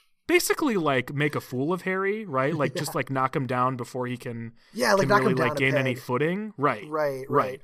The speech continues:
Speaker 1: Just, like,
Speaker 2: Yeah.
Speaker 1: humble him. Humble him, basically.
Speaker 2: Yeah, it's like they're, yeah, like, they're threatened by his, like, potential,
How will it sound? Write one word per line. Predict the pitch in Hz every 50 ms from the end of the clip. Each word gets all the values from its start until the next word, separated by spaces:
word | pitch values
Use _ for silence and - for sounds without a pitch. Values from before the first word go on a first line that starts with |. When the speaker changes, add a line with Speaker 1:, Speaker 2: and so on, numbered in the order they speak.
| - - -
Speaker 1:
Just, | - 269 -
like, | 262 240
Speaker 2:
Yeah. | 254
Speaker 1:
humble | 190 175 160 139 123 117
him. | 110 110 101 101 - - -
Humble | - - 156 139 113 104 104
him, | 101 110
basically. | 107 110 110 175 156
Speaker 2:
Yeah, | 139 135
it's | 233 - -
like | 427 415
they're, | - 370 - - -
yeah, | 185 196 185
like, | 160 165 160
they're | - 190 202
threatened | 202 - - 175 185 214 214 202 170
by | 139 165 151 143
his, | 139 160 151 139 135
like, | 156 151 143 - - - -
potential, | - 156 - - 175 165 156 - 170 151 147 143 135 -